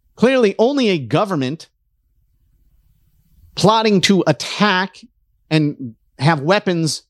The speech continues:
that are biological weapons right there. And you would do it and want to do it on your enemy's soil in case you get a little too crazy with your biological weapons experiments and it, there's a breakout. Well, it breaks out in America, so you don't care.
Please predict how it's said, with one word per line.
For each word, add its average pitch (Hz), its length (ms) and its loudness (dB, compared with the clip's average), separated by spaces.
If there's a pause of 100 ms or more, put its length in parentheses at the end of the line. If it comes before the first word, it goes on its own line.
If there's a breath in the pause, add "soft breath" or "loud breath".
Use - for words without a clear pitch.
(340)
that 127 120 2
are 131 80 2
biological 170 480 -2
weapons 143 420 -4 (300)
right 190 260 -2
there. 170 240 0 (280 soft breath)
And 226 160 2
you 254 80 0
would 156 200 -2
do 294 200 4
it - 200 -2
and 117 200 -2
want 190 240 0
to 165 40 -10
do 120 180 -4
it 123 120 -6 (180)
on 240 240 0
your 202 200 -2
enemy's 143 380 0
soil 131 440 -2
in 175 160 0
case 220 600 -2 (880)
you 156 160 4
get 190 100 4
a 190 80 4
little 208 220 4
too 190 180 -2
crazy 269 380 2
with 185 140 0
your 151 100 2
biological 147 600 -2
weapons 127 400 -4
experiments 139 560 -6
and 196 160 -2
it, 185 140 0
there's 185 160 2
a 196 80 2
breakout. 180 460 -2 (320)
Well, 110 260 -2
it 135 80 -2
breaks 143 240 -2
out 170 140 -2
in 190 80 -2
America, 202 340 -2
so 127 140 -4
you 123 160 -2
don't 233 140 -2
care. 104 220 -6